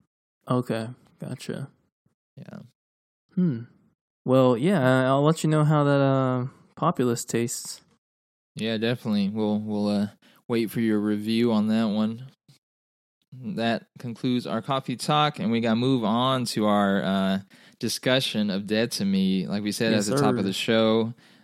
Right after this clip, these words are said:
Speaker 2: um, we, we're talking about that Netflix new show, Dead to Me. It's a T V comedy. Um, stars Christina Applegate, who's a widow who's mourning the sudden loss of her husband. And then, uh, Linda Cardellini,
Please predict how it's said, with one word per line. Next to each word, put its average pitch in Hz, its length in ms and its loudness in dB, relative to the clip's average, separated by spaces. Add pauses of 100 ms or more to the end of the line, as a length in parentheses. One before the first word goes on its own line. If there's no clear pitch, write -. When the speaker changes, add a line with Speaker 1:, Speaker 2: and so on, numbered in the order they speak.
(100)
Speaker 2:
um, 98 400 0
we, 113 260 0
we're 104 140 -4
talking 117 300 -2
about 110 420 0 (260)
that 107 180 -2
Netflix 123 600 -2 (260)
new 127 280 0
show, 110 560 0
Dead 117 280 -2
to - 120 -6
Me. 123 240 -2
It's 135 120 -6
a 107 60 0
T 123 160 -2
V 117 140 0
comedy. 127 600 -2 (480)
Um, 101 240 -2
stars 110 320 -2
Christina 113 420 -4
Applegate, 113 800 -2 (120)
who's 104 220 -6
a 98 80 -2
widow 120 380 2
who's 104 180 -6
mourning 113 400 0
the 101 100 0
sudden 135 460 -2
loss 117 260 0
of 104 80 -6
her 92 140 -2
husband. 160 680 -4 (640)
And 101 160 -2
then, 104 380 2
uh, 95 340 -2
Linda 135 520 0
Cardellini, 110 880 -2